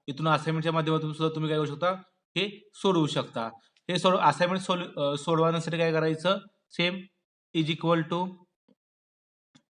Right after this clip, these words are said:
त्यानंतर घ्यायचं मिनिट,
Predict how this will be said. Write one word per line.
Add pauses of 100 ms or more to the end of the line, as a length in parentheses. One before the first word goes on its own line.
(460)
त्यानंतर
घ्यायचं (800)
मिनिट,